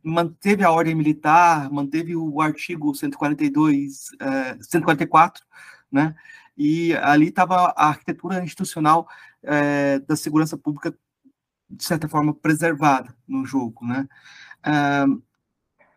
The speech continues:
e aí, se eu, eu, eu tô pensando aqui como esse artigo seu, A Política como Violência, dialoga com o seu trabalho com, sobre o P C C, né?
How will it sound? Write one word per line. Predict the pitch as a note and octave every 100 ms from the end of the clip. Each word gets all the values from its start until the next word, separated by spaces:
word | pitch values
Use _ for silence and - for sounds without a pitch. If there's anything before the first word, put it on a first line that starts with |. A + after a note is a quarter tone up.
| _ _ -
e | G#3+
aí, | A3+ A3 _ _ -
se | - A#3
eu, | G#3 -
eu, | D#3 E3+ E3+ E3 D3+ -
eu | D#3+
tô | E3
pensando | G3+ G3 G3 F#3
aqui | -
como | - - G#3+ A#3 F#3+ -
esse | D#3 E3 E3+
artigo | D3+ - D3+
seu, | D3 D#3
A |
Política | D3 D3+ D3 -
como | C#3+
Violência, | C#3 C3 D#3 F#3 D3+
dialoga | D3+ D#3+ D#3+ D#3+
com |
o | -
seu | D3+
trabalho | E3 D3+ D#3
com, | D#3 D#3+ D#3 _ _ _
sobre | - D3+
o | D#3
P | E3
C | D#3+ E3+
C, | - C#3+ B2 B2 _ _ -
né? | C3 C#3